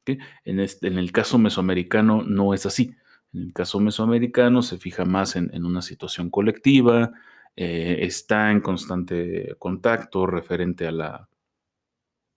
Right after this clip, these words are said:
a la naturaleza, eh, a, a la, a la cosmovisión, la, la parte de, de cómo, cómo se mira el,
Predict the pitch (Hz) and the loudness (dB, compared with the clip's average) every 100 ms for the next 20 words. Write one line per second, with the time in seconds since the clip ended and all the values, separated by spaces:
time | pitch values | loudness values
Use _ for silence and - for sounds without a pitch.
0 | _ _ _ _ _ _ _ - 95 92 | _ _ _ _ _ _ _ -2 0 0
1 | 85 92 90 117 127 131 107 101 95 - | 0 -2 4 6 6 6 4 4 0 -6
2 | - - - - - 92 87 87 87 85 | -20 -20 -20 -12 -2 2 4 4 2 0
3 | - 87 87 87 82 82 82 85 - 87 | -2 -4 -4 -4 -6 -8 -8 -10 -8 -6
4 | 87 - 90 90 87 85 - 131 131 127 | -6 -4 -2 0 0 0 4 8 8 8
5 | 110 95 85 - 85 - 101 - 98 85 | 6 4 0 -6 -10 -4 -2 0 -2 -2
6 | - - - - - - 98 98 95 87 | -6 -10 -14 -14 -18 -14 -8 -4 -4 -4
7 | 87 - 95 90 85 87 95 92 82 - | -6 -8 -10 -10 -6 -2 0 2 0 -4
8 | - | -10